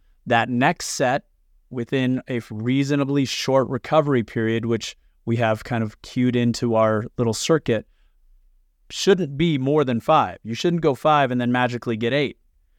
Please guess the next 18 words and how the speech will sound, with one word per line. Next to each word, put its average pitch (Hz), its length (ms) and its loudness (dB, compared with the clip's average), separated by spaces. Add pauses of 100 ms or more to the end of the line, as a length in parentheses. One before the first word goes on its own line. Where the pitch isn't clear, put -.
(240)
You 139 140 -2
might 160 240 2
do 196 140 -2
that 170 180 2
the 143 60 -4
very 127 220 2
first 123 280 -2
time 117 160 0
you 110 80 -2
do 135 160 2
it 208 140 0
'cause 127 180 -4
you 127 80 -4
were 127 160 4
unfamiliar 123 500 0
with 104 120 -6
the 107 60 -8
movement, 92 360 -8